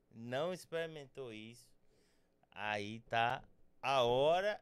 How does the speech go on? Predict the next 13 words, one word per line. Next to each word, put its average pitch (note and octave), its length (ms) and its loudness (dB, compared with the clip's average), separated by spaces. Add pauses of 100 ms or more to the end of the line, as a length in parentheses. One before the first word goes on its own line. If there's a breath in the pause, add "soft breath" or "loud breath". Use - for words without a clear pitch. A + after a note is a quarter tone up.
e D#3 160 -10
o G#3 60 -6
momento F3 800 -2
aí, D3 140 0
depois D3+ 380 -2
desse A#3+ 240 4
podcast, D3+ 960 -2 (380 soft breath)
massagem E3 580 2
tântrica D#3+ 480 -6
nunca A#3+ 380 -2
mais F#3+ 240 0
será F3+ 260 2
um G#3 140 -6